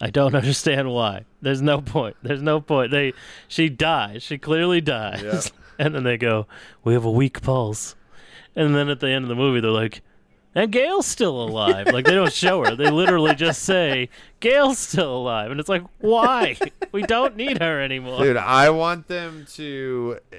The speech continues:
Speaker 2: when she does die, I want, like, a legit death. Like, at least Dewey's death was pretty badass.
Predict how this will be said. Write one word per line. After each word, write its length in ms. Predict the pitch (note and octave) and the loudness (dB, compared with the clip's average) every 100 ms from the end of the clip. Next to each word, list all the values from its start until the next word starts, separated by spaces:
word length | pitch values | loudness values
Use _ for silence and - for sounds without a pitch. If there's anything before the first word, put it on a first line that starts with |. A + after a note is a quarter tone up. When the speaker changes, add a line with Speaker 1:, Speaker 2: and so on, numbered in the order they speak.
| - | -16
Speaker 2:
when 240 | B2+ B2 | -6 -4
she 180 | B2 D3+ | -2 -2
does 340 | C3 A#2 A#2+ - | 2 2 2 2
die, 340 | C#3+ C#3 C#3+ | 2 4 4
I 200 | C#3 A#2+ | 4 2
want, 280 | A#2 A#2+ A#2 | 2 -2 -2
like, 260 | A#2 A2 | -4 -2
a 60 | A2 | -4
legit 520 | G#2 G#2 G2 G#2 F#2 | -2 -4 -2 -6 -6
death. 260 | F#2 E2 - | -8 -12 -10
Like, 220 | G#2 G2 | -12 -10
at 140 | B2+ | -10
least 280 | B2+ E3+ - | -6 -8 -6
Dewey's 320 | D3 C#3+ B2+ | -6 -6 -6
death 300 | - A#2+ A2 | -6 -6 -6
was 220 | A2+ G#2+ - | -8 -12 -10
pretty 320 | B2 G#2+ G2 | -12 -10 -8
badass. 640 | G2 F2 D#2+ C#2+ - - | -8 -10 -12 -18 -20 -20